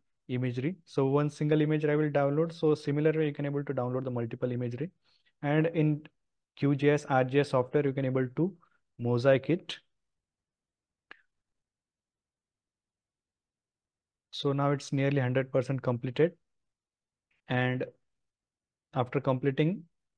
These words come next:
you can able to see it is added here. Okay. So let I will click on the download option. So this nearly one point one G B file is there,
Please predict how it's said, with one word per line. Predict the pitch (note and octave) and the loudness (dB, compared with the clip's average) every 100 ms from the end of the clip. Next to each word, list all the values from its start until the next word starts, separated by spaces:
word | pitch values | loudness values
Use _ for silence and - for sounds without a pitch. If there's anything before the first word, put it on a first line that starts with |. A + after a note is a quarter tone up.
| _ - | _ -6
you | |
can | B2+ C#3 | -2 0
able | C3+ | 0
to | C3+ | 0
see | C#3+ D#3+ D3 | -2 0 0
it | C#3 | 2
is | C3+ | 4
added | A#2+ A#2 A#2 | 4 4 2
here. | - G2+ - _ _ _ _ _ _ _ _ _ _ | 0 -2 -4 _ _ _ _ _ _ _ _ _ _
Okay. | A#2+ G#2+ D3+ - _ _ _ _ _ _ _ | -8 -4 -4 -4 _ _ _ _ _ _ _
So | - C3 C3 | -2 2 4
let | C3 C3+ C#3+ | 6 6 8
I | C#3 | 8
will | C#3 C#3+ - _ _ _ _ _ _ _ _ _ _ _ - | 8 4 -2 _ _ _ _ _ _ _ _ _ _ _ 0
click | C3+ C#3 | 2 4
on | C3 | 2
the | C3 | 2
download | A#2+ A#2 B2+ C3+ | 2 2 4 6
option. | B2+ - E3 G3+ _ _ _ _ _ _ _ _ _ _ _ _ _ _ _ _ _ _ _ _ _ _ _ _ _ _ _ _ _ _ _ _ _ _ _ _ _ _ _ _ _ _ _ _ _ _ _ _ _ | 6 4 -2 -4 _ _ _ _ _ _ _ _ _ _ _ _ _ _ _ _ _ _ _ _ _ _ _ _ _ _ _ _ _ _ _ _ _ _ _ _ _ _ _ _ _ _ _ _ _ _ _ _ _
So | - D3 | -2 4
this | D#3 D3+ | 6 6
nearly | D3 D3+ D3+ | 6 6 6
one | C#3+ C3+ | 4 2
point | C3 C#3+ C#3+ C#3 | 0 -2 0 0
one | C3+ C#3 | 2 2
G | C3+ | 2
B | C#3 | 0
file | C3+ C3 C3 | 2 4 4
is | B2+ | 2
there, | - F3 | 2 2